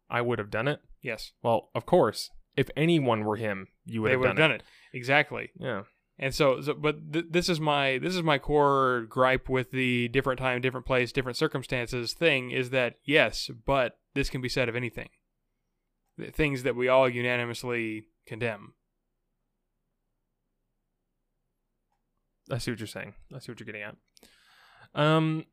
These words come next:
Speaker 1: yeah, that's okay.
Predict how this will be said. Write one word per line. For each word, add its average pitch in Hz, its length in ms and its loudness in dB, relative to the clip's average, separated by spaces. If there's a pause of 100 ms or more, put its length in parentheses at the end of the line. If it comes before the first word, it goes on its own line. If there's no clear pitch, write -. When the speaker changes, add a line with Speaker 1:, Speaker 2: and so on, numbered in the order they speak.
(460)
Speaker 1:
yeah, 123 340 0
that's - 300 -4 (1800)
okay. 117 440 -6